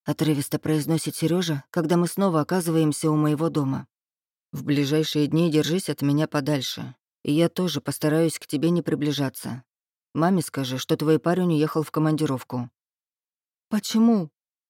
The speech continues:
"Потому. Если волчара — твой батя,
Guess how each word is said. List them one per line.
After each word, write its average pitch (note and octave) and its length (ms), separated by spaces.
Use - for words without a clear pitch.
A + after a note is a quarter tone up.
"Потому. D#3 640
Если D3+ 400
волчара — D3+ 760
твой D3 280
батя, C3+ 600